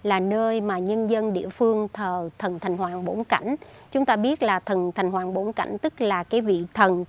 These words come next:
cai quản cái vùng đất này, được người dân, ờ, thờ tự để mà mong được, ờ, thần phù hộ độ trì để cuộc sống được ấm no. Và vua Tự Đức năm thứ năm, là, tức là ngàn tám trăm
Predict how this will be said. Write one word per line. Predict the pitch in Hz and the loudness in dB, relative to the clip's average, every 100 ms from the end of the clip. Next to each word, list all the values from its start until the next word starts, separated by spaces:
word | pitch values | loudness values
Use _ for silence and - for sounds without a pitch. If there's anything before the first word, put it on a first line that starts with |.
| - | -2
cai | 247 247 240 | 0 0 0
quản | 202 208 | -2 -2
cái | 220 254 | -2 0
vùng | 202 190 | 0 2
đất | 233 - | -2 0
này, | 208 185 175 - - - | -2 0 -2 -8 -20 -2
được | 208 196 - | 4 4 2
người | 226 214 208 190 | 0 6 6 6
dân, | 220 247 240 - - - - | 6 4 2 -4 -18 -20 -18
ờ, | - 175 | -16 -12
thờ | - 214 196 180 | 4 6 8 4
tự | 175 180 | 0 2
để | 196 180 190 | 2 2 2
mà | 262 220 175 | 2 2 2
mong | 208 233 233 | 4 4 4
được, | 196 175 - | 0 -2 -2
ờ, | 202 185 175 - - - - | -2 -2 -2 -6 -18 -20 -16
thần | - 214 185 175 190 - - - | 0 2 2 0 -4 -10 -18 -2
phù | 214 190 | 4 6
hộ | 180 190 151 190 | 6 4 2 2
độ | 180 175 190 | 2 0 2
trì | 220 190 175 | 4 6 4
để | 185 185 - | -2 -4 -4
cuộc | 185 - | -8 0
sống | 226 269 | 0 2
được | 254 - | 0 0
ấm | 202 247 | -2 2
no. | 277 233 220 - - - - | 4 4 2 -8 -20 -20 -2
Và | 196 185 180 175 | 0 2 0 -2
vua | 220 254 | 2 4
Tự | 240 185 | 4 2
Đức | 285 - - | 2 0 -4
năm | 240 233 | 0 0
thứ | - 285 | 2 4
năm, | 269 247 - - - - | 6 4 0 -12 -20 -10
là, | 202 190 | -8 -4
tức | - 302 | -2 2
là | 220 185 | 2 2
ngàn | 185 185 | 0 -2
tám | 175 214 262 | -2 -2 -2
trăm | 277 226 | -2 -2